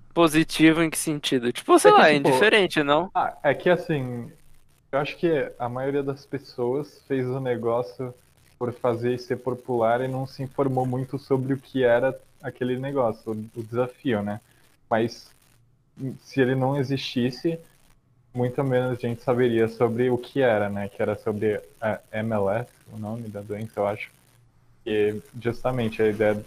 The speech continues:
Speaker 2: do Ice Bucket Challenge, que eu me lembro, meio que a sensação de alguém ou de um fa-,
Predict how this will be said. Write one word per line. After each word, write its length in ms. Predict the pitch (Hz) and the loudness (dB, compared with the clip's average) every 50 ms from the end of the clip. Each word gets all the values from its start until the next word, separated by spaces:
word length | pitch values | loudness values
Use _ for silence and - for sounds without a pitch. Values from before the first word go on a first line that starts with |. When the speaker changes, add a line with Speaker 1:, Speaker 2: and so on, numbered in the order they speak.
| - - - | -16 -10 -4
Speaker 2:
do 180 | 113 110 110 | -2 -2 -2
Ice 140 | 110 - - - | -2 -4 -6 -8
Bucket 280 | - 104 - - 110 - | -8 -6 -6 -6 -8 -8
Challenge, 380 | - - 107 110 113 117 - - | -6 -6 -4 -4 -4 -8 -8 -8
que 60 | - | -6
eu 60 | 113 | -6
me 100 | 113 113 | -4 -4
lembro, 420 | 110 104 104 107 113 110 123 131 - - - - - - - - - - - | -2 -2 -2 -2 -2 -4 -4 -6 -6 -10 -18 -20 -20 -20 -20 -20 -20 -10 -2
meio 180 | 113 113 117 | 0 0 0
que 300 | 117 - - 123 120 - - | -2 -2 -2 0 0 0 0
a 120 | 117 117 | 0 -2
sensação 800 | - - - 135 143 139 - 143 139 - - - 123 120 123 123 | -2 -2 -4 -4 -4 -4 -6 -6 -6 -6 -6 -6 -4 -2 -2 -2
de 120 | 110 120 | 0 0
alguém 520 | 120 120 110 104 107 110 120 120 113 113 110 - | 0 0 0 0 0 0 0 0 -2 -6 -4 -2
ou 140 | 117 113 | -2 -2
de 100 | 107 117 | -2 -2
um 40 | 117 | -6
fa-, 280 | 120 - - 117 110 | -8 -8 -10 -10 -10